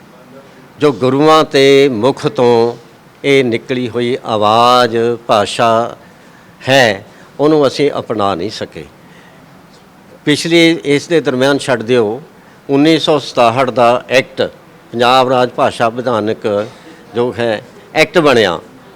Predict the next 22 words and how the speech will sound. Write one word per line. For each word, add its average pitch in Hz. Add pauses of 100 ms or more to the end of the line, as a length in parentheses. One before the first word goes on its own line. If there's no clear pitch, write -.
(140)
ਉਹ 165
ਐਕਟ 147 (320)
ਅਸੀਂ 185
ਲਾਗੂ 127
ਹੀ 185
ਨਹੀਂ 190
ਕਰ 175
ਸਕੇ। 170 (580)
ਠੀਕ 170
ਹੈ, 156
ਅਸੀਂ 165
ਰੌਲਾ 135
ਪਾਈ 147
ਜਾਂਦੇ 131
ਹਾਂ, 104 (640)
ਇਹ 165
ਐਕਟ 156
ਪੰਜਾਬ 151
ਵੱਲੋਂ 170
ਬਣਾਇਆ 123
ਗਿਆ 98
ਸੀ, 131